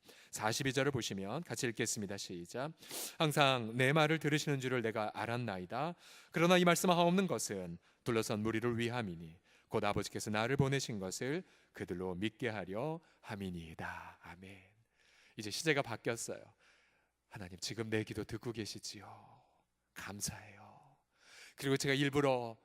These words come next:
목소리로 소리내서 기도하죠. 왜냐하면 이 모든 사람들이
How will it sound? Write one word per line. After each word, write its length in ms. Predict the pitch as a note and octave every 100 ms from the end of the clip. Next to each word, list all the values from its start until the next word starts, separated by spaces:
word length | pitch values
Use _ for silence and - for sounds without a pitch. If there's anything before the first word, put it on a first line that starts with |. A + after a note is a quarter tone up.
| _
목소리로 840 | - D3+ - E3 C#3+ D3+ C#3+ A#2+ C#3
소리내서 500 | - F#3 F3 D3+ D#3
기도하죠. 680 | C#3 D3+ C3+ A#2 - - - _ _ _
왜냐하면 260 | - F#2 G2
이 40 |
모든 320 | G#2 A#2 C#3+ C#3+
사람들이 640 | D3 C#3+ B2+ B2 C#3+ F3+